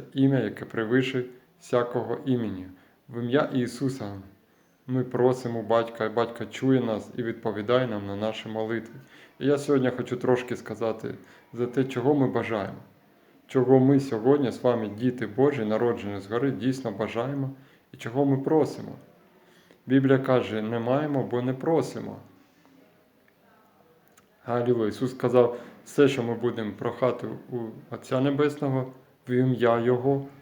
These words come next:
буде нам». Є багато чого, що сьогодні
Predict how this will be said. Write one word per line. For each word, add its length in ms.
буде 460
нам». 360
Є 220
багато 480
чого, 600
що 160
сьогодні 440